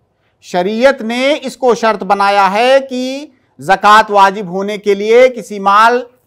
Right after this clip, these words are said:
पर साल का गुजरना और हौलाने हौल ये शर्त है, उसके बगैर ज़कात वाजिब नहीं होगी।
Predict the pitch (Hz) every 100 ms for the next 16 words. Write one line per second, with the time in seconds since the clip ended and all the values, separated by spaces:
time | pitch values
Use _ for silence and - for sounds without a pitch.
0 | 196 190 180 202 208 214 214 202 180 185
1 | 185 208 233 262 _ _ - 190 233 202
2 | 185 180 185 196 226 190 214 226 214 190
3 | - 208 226 - 254 294 - _ 240 240
4 | 269 208 185 202 269 208 214 220 240 254
5 | 254 262 277 302 180 123 104